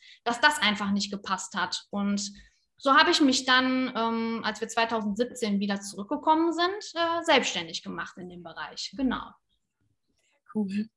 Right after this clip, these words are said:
Speaker 2: <clears throat> Was würdest du denn für dich sagen, was war so das Inspirierende an der Reise? Was waren so die Main Facts für dich, die du mit nach Hause nehmen konntest? Warum war diese Reise für dich so,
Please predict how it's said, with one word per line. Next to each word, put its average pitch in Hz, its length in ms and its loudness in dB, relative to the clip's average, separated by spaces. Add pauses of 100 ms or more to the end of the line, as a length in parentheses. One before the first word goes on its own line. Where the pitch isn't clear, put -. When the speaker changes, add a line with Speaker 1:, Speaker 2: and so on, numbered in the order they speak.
(140)
Speaker 2:
<clears throat> - 640 2 (640)
Was 240 260 2
würdest 311 240 -4
du 302 80 0
denn 285 80 -4
für 269 120 -4
dich 262 220 -6
sagen, 233 380 4
was 220 240 0
war 247 160 4
so 240 120 -4
das 226 300 -4 (380)
Inspirierende 226 920 4
an 208 120 0
der 202 200 0
Reise? 190 540 -2
Was 202 220 -2
waren 214 220 4
so 214 140 -2
die 208 140 -4
Main 202 400 0
Facts - 640 -6
für 214 180 -4
dich, 214 400 0 (360)
die 214 100 2
du 220 120 2
mit 214 180 4
nach 202 160 0
Hause 202 320 -2
nehmen 196 200 -4
konntest? 202 540 -4
Warum 240 380 6
war 214 140 6
diese 220 300 0
Reise 202 380 -2
für 208 160 -8
dich 202 260 -4
so, 196 280 -2